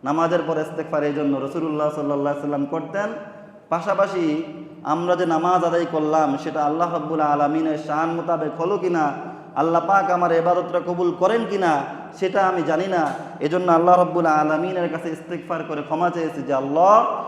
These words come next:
আমাদের আমলের মধ্যে যদি কোনো ত্রুটি বিচ্যুতি হয়েও থাকে, তারপরেও আপনি মেহেরবানি করে আমাদের আমলগুলোকে কবুল করে নেন।" এজন্য আমরা প্রত্যেক দিন নামাজের পর, ফরজ নামাজের পর ইস্তেগফার করতে থাকি।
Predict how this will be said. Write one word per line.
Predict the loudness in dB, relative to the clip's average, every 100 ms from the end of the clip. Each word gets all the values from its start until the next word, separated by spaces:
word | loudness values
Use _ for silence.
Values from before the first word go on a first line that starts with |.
| -8 -2
আমাদের | 2 4 6
আমলের | 4 4 2 2
মধ্যে | 0 -2 -2
যদি | -2 -4
কোনো | -4 -6 -6
ত্রুটি | -6 -4 -6 -8
বিচ্যুতি | -10 -8 -8 -4
হয়েও | 0 2 2
থাকে, | 2 0 2 2 2 -2 -10 -2
তারপরেও | 2 2 2 4 6 6
আপনি | 6 4 0
মেহেরবানি | 0 0 0 0 0 -2
করে | 0
আমাদের | 0 0 0
আমলগুলোকে | 0 0 2 2 0 -2
কবুল | -2 0
করে | -2 -4
নেন।" | -6 -10 -14 -18 -20 -20 -20 -20 -20 -20 -10
এজন্য | -4 -2 -2 0
আমরা | 0 2 4 4 4 0 -2
প্রত্যেক | -2 0 -2 -4 0
দিন | 0 2
নামাজের | 2 2 0 0 0
পর, | -2 0
ফরজ | 0 0 0
নামাজের | -2 0 0 0
পর | 0
ইস্তেগফার | -2 -4 -6 -4 -6
করতে | -6 -10 -12
থাকি। | -16 -18